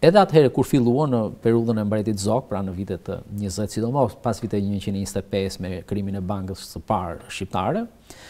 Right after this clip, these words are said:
që një periudhë shumë e shkurtër, sepse në fakt filluan të hidhen rrënjët e kapitalizmit në atë kohë, por që një periudhë shumë e shkurtër, sepse në njëzet e nëntën ndodhi kriza globale, erdhi edhe në Shqipëri, pastaj,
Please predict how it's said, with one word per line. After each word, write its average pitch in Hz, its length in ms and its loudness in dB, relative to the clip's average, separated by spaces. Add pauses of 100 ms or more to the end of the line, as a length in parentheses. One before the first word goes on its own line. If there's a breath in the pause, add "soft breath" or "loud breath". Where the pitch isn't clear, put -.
(380 loud breath)
që 139 260 4
një 190 100 6
periudhë 165 300 10
shumë 202 220 4
e 156 80 6
shkurtër, 135 400 4
sepse 139 240 -2
në - 80 -4
fakt 143 180 4
filluan 139 400 6
të 104 140 0
hidhen 104 260 2
rrënjët 104 300 0
e - 20 -8
kapitalizmit 104 540 -2
në 139 140 -2
atë - 100 -14
kohë, 151 300 0 (680)
por 143 220 4
që 165 140 4
një 151 100 2
periudhë 156 320 4
shumë 175 180 0
e - 60 -2
shkurtër, 143 340 -2
sepse 131 340 2 (600 soft breath)
në 127 120 2
njëzet 147 220 4
e 131 60 4
nëntën 135 260 4
ndodhi 123 240 8
kriza 127 320 6
globale, 123 540 6
erdhi 117 260 6
edhe 107 80 0
në 113 100 -2
Shqipëri, 123 360 2 (640 loud breath)
pastaj, 139 420 8